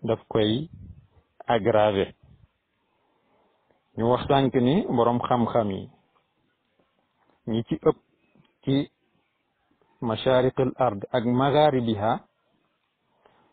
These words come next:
ñoom ñëpp gis nañ ni dañoo war a jël ay dogal yu, yu, yu, yu, yu, yu dëgër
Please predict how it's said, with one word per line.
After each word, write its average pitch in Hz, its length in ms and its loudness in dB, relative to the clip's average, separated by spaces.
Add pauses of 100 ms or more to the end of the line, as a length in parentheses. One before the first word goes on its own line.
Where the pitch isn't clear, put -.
(500)
ñoom 139 320 2
ñëpp 170 180 2 (260)
gis 160 200 0 (100)
nañ 147 220 2 (160)
ni 147 100 2 (2500)
dañoo 139 560 2
war 139 140 6
a 139 100 6
jël 135 520 2 (120)
ay 123 280 0
dogal 120 500 2 (440)
yu, 123 460 -2 (120)
yu, 135 280 0
yu, 131 240 2
yu, 127 180 2
yu, 127 160 0
yu 123 200 0 (920)
dëgër 175 300 4